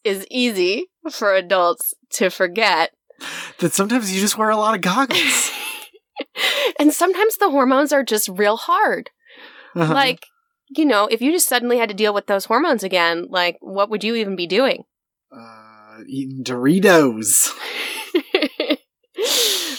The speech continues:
Speaker 1: Oh, oh, like all of those adults who go, who, who transition and go through, like, a second puberty.
Speaker 2: Mm-hmm.
Speaker 1: Like, this, some of these, these adults are plunged into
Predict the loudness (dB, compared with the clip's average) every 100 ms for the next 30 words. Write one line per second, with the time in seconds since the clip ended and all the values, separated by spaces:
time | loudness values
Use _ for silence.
0 | -2 2 4 2 -2 -10 -12 -16 -18 -20
1 | -12 -8 -8 -10 -4 2 2 2 -2 0
2 | 4 4 4 2 2 0 0 2 2 2
3 | 0 2 4 4 4 0 -6 _ -6 -2
4 | 0 -2 -2 -4 0 0 2 0 0 0
5 | 0 0 0 0 0 0 -2 -2 -2 0
6 | -2 -2 -2 -2 -2 -4 -6 -6 -6 -6
7 | -8 -4 -2 -2 -2 -2 0 -2 -8 -12
8 | -4 0 0 0 -2 -2 -10 -8 -6 -2
9 | 0 0 0 0 -2 0 0 0 0 -2
10 | 0 0 0